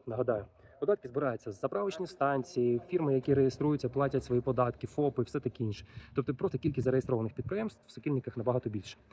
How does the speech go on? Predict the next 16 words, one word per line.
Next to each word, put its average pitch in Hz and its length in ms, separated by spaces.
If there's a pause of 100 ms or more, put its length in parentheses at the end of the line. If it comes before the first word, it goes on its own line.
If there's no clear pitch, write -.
(320)
І 131 80
тут 196 200
якраз 160 260
виходить 143 400 (240)
Парксайд 120 480 (300)
на 107 320
арену, 180 400
тому 120 200
що - 180 (360)
в - 80
Парксайді 175 500 (180)
в 123 80
майбутньому 135 480
буде, 135 260 (460)
ну, 190 120
десь 147 240